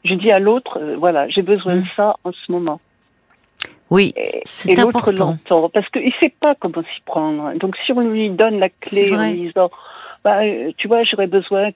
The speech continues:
Speaker 1: que, bah, tu me racontes une histoire, que tu me dises ce que t'as fait hier, qu'est-ce que tu es en train de lire, ou alors, euh,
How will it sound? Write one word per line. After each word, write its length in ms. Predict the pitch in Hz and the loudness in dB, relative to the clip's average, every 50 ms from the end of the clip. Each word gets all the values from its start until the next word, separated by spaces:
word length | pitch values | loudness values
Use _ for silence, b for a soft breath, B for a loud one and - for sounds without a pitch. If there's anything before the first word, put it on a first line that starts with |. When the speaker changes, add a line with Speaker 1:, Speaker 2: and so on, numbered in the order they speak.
| _ | _
Speaker 1:
que, 320 | - 214 196 190 196 196 190 | -6 -4 -2 0 0 -2 -2
bah, 280 | 175 160 156 160 156 147 - _ B B B B B - | -2 -4 -4 -4 -6 -8 -10 _ B B B B B -6
tu 80 | - 208 | -2 -2
me 60 | 185 | 0
racontes 420 | - 180 175 - 175 165 - - | 2 0 0 0 -2 -6 -6 -6
une 160 | 175 165 185 220 | -8 -6 -4 -4
histoire, 500 | 233 - - - 202 180 180 180 185 185 | -6 -6 -6 -2 0 2 4 4 2 2
que 40 | _ | _
tu 80 | - 160 | -10 -6
me 100 | 165 170 | -6 -6
dises 80 | 170 - | -6 -6
ce 20 | |
que 80 | - 185 | -8 -8
t'as 140 | - - 165 | -4 -4 -6
fait 160 | - - 180 190 | -4 -4 -4 0
hier, 480 | 247 285 202 185 185 185 190 196 196 - | 0 0 2 2 0 2 2 0 -2 -2
qu'est-ce 160 | - 175 - | -6 -12 -6
que 80 | - 339 | -6 -6
tu 180 | - - - | -6 -2 -4
es 20 | 165 | -4
en 60 | 165 | -4
train 220 | - - 240 240 | -2 -2 0 0
de 80 | 254 254 | 0 -2
lire, 260 | - 208 208 202 208 - B B B B B B B B B | -4 -4 -2 -2 -2 -4 B B B B B B B B B
ou 120 | 190 185 180 | 2 2 4
alors, 380 | 180 175 180 185 185 190 - - | 4 4 2 2 2 0 -2 -2
euh, 340 | 175 165 156 156 147 147 | -2 -2 -2 -2 -4 -6